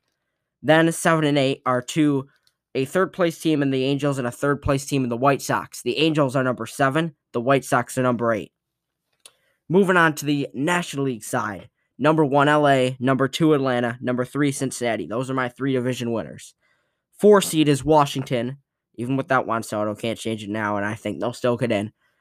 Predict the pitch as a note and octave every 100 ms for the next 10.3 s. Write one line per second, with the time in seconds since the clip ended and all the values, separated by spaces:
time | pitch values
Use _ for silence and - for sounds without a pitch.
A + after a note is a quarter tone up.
0 | _ _ - F3+ E3+ E3 - D#3 C3+ D3+
1 | C3+ B2+ - - _ _ _ _ _ _
2 | - A#2+ A2 A2 - - B2+ C#3+ C3+ C3
3 | B2 A#2+ - D3 C#3 C3 A#2+ D#3+ D#3 -
4 | B2 A#2 B2 B2 - B2 A2+ A#2+ - C#3+
5 | C#3 B2 G#2+ B2+ _ _ - C#3 C3+ C#3
6 | C3+ C3+ F#3+ F3+ - D#3+ D3+ - D3 C#3+
7 | C#3+ A#2+ C3+ B2+ B2 D3 B2 C#3 - _
8 | _ _ _ C#3+ C#3+ C3 - C3+ D#3 D#3+
9 | D#3+ C#3+ C3+ F3+ B2+ - C#3+ C#3 - D#3
10 | C3 D3+